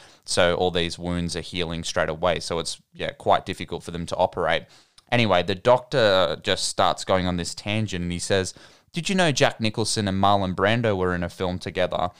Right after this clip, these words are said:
And it keeps coming up later in the film, and that's his little quirk, because he's,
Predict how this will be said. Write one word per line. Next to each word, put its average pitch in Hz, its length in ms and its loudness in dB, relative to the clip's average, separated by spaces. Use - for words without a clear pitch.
And 113 140 -2
it 110 80 -2
keeps 160 260 -4
coming 131 320 0
up 107 180 0
later 98 280 2
in 92 80 -2
the 82 80 -4
film, 98 340 -2
and 92 60 -4
that's 92 220 0
his 107 280 -6
little 104 160 -6
quirk, 90 380 0
because 92 400 -10
he's, 90 520 -4